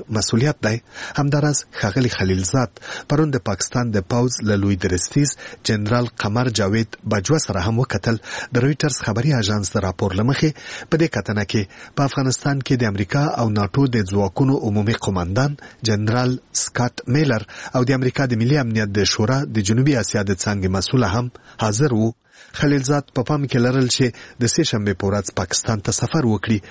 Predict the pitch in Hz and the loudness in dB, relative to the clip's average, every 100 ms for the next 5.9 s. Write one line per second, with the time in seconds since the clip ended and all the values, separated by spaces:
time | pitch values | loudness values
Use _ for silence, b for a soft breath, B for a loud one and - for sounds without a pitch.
0 | B - 107 127 - 117 123 120 - 113 | B -4 -2 0 0 -2 -2 -4 -4 0
1 | 123 147 110 95 110 127 120 101 117 120 | 2 2 2 0 2 2 0 0 0 -2
2 | - B B - 135 135 131 127 127 104 | -6 B B -4 0 2 2 0 0 0
3 | 107 123 131 113 127 123 - - 107 120 | 2 2 2 2 0 0 -4 -4 0 0
4 | - 117 139 107 B B B B 123 117 | 2 4 4 0 B B B B 2 2
5 | 113 113 117 - - - 107 110 170 | 2 0 -2 -2 -4 0 0 0 0